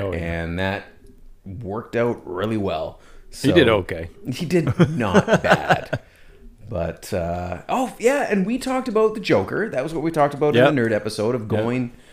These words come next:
Speaker 2: to see
Speaker 1: That was
Speaker 2: the
Speaker 1: our last
Speaker 2: Joker
Speaker 1: bro date, I think.
Speaker 2: and what we, what we felt about it. Now, um, the Oscars have come and gone, and he won the, uh, he won the Oscar for
Speaker 1: He also did okay
Speaker 2: for the
Speaker 1: in the end.
Speaker 2: Joker, and
Speaker 1: Yeah.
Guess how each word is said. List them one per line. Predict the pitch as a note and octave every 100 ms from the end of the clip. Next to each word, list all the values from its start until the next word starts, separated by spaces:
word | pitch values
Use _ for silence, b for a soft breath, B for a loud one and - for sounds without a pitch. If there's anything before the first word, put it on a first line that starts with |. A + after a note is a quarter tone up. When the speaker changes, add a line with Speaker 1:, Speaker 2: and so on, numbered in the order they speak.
| b b
Speaker 2:
to | - B2+
see | - C3 A#2 A#2 A#2+
Speaker 1:
That | A#2
was | A2+
Speaker 2:
the | A2+
Speaker 1:
our |
last | G#2+
Speaker 2:
Joker | G#2+
Speaker 1:
bro | G#2+ A2
date, | G#2+ A2+ B2+
I | F#2
think. | G2 C#3 -
Speaker 2:
and | G#2 G2 F2+
what | G#2+
we, | A2+ A2 G2
what | G#2+ A2
we | G#2
felt | - G2 F#2+
about | F2+ F2+ F2+
it. | B2+ - b b b
Now, | A2+ C3+ E3+ D#3 D3 D#3 -
um, | G2+ A#2 A2+ A#2 A2+ G#2+ G2 - -
the | G2+
Oscars | G2+ A2+ - C#3
have | B2+ -
come | C3+
and | C#3 A#2
gone, | B2 E3 G3
and | D#3 F#2+ F#2 - - _ - - - _ -
he | C3 C3
won | C#3+ D3+
the, | D3+ D3+ D3+
uh, | D3+ D#3+
he | D#3
won | D#3+ E3+
the | F3
Oscar | E3+ G3 A#3+ - G#3+
for | -
Speaker 1:
He | B2+
also | A#2 C#3 A2
did | F#2 F#2
okay | F#2 F#2 G2+ G#2+ - - - G#2+
Speaker 2:
for | -
the | B2+
Speaker 1:
in | G#2+
the | A2+
end. | G2 -
Speaker 2:
Joker, | F#2 F#2+
and | -
Speaker 1:
Yeah. | C3